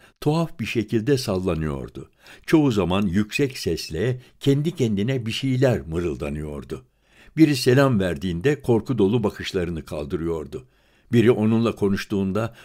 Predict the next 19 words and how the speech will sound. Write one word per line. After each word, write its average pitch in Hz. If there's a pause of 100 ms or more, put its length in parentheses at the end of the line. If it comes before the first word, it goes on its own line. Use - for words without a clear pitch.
(120)
boş 131
gözlerle 104
karşısındakine 95
bakıyor 107
ve 104
elini 117
uzatmayı 110
unutuyordu. 95 (800)
Başlangıçta 156 (200)
insanlar 143
onun 143
sağır 147
olduğunu 92
sanıp 98 (160)
sözcükleri 131
yüksek 127
sesle -
tekrar 104
ediyordu. 78